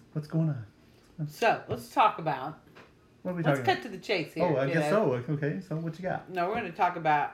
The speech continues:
Speaker 2: our P S A about,
Speaker 1: Ah,
Speaker 2: you know,
Speaker 1: yes.
Speaker 2: the covid nineteen here.
Speaker 1: Yeah. Eight hours for two minutes worth of video.
Speaker 2: Oh
Speaker 1: <laughs>
Speaker 2: my God! But that was some funny, funny, funny stuff in between.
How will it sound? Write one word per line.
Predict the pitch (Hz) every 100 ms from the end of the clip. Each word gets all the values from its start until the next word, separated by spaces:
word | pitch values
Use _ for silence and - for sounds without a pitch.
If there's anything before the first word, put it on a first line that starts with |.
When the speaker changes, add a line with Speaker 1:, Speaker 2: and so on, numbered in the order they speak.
| -
Speaker 2:
our | 151 143 -
P | 170
S | 156 147 156
A | 139 123 117 - - -
about, | 151 147 156 143 180
Speaker 1:
Ah, | 160 151
Speaker 2:
you | 139
know, | 160
Speaker 1:
yes. | 151 147 147 - -
Speaker 2:
the | -
covid | 160 156
nineteen | 151 151 147 156 147 123 123
here. | 127 160
Speaker 1:
Yeah. | 139 135 143 147 - - _ _ - - - - 190
Eight | 175
hours | 170 170 151 139 135
for | - 143 127 120
two | - 165
minutes | 156 143 151
worth | 143 147
of |
video. | 151 151 127 -
Speaker 2:
Oh | 185 185 185 165 -
Speaker 1:
<laughs> | -
Speaker 2:
my | 165 151 151 151 160
God! | 143 139 -
But | 165 160
that | 180 180
was | 175
some | 165 147 -
funny, | 156 147 147
funny, | - 135 135 131
funny | 135 131 -
stuff | 151 139 -
in | 139
between. | 123 151 160